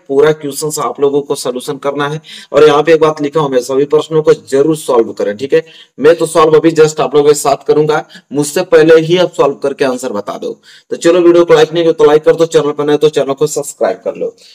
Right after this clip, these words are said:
देखो, पहला प्रश्न start करते हैं। और पहला प्रश्न यह है कि दी गई संख्याओं में अभाज्य संख्या होगी, ठीक है? ज़ीरो, एक, दो, आठ। आपको बताना है कि इनमें से कौन अभाज्य संख्या है, ठीक है?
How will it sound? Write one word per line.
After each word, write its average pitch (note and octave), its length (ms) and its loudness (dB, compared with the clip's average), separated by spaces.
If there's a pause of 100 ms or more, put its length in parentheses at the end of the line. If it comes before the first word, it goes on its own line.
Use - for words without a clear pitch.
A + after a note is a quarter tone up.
(200)
देखो, E3 260 2
पहला E3 320 2
प्रश्न D#3+ 380 2
start D3+ 300 -2
करते D#3+ 320 0
हैं। D3 300 -8 (440)
और C3+ 380 4 (140)
पहला D3+ 260 2
प्रश्न D#3+ 320 0
यह D3 280 2
है E3 160 4
कि D#3+ 180 -4
दी D3+ 220 -2
गई D#3+ 200 4
संख्याओं D3 540 -4
में D#3 120 2
अभाज्य C3 400 -4
संख्या B2+ 360 -6 (100)
होगी, G2 380 -4 (420)
ठीक D3 160 -6
है? G3 140 -6 (460)
ज़ीरो, D#3+ 540 2
एक, D#3 260 4
दो, D#3+ 340 4 (120)
आठ। G2 300 -4 (220)
आपको D#3 280 2
बताना F3 320 2
है F3 80 0
कि F3 120 -6
इनमें E3 240 -2
से E3 160 0
कौन E3+ 280 4 (180)
अभाज्य C#3 480 0
संख्या A2 380 -6
है, F#2+ 100 -8 (420)
ठीक D3+ 140 -6
है? F3+ 80 -2